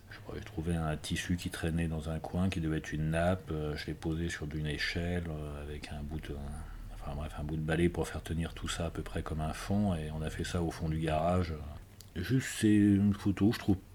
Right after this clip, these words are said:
bien construite. Euh, elle essaye,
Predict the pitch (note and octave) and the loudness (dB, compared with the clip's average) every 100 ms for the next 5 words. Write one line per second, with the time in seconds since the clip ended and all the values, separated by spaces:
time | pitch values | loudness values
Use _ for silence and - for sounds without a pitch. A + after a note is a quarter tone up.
0 | - F2+ F2+ G2 G2+ G2+ - - G2 G#2 | -4 2 6 6 6 4 2 4 8 8
1 | A2 - F#2 F2 E2+ E2 E2 E2+ - G2+ | 8 4 4 4 2 2 -2 -4 -2 0
2 | F#2+ G#2+ | 4 4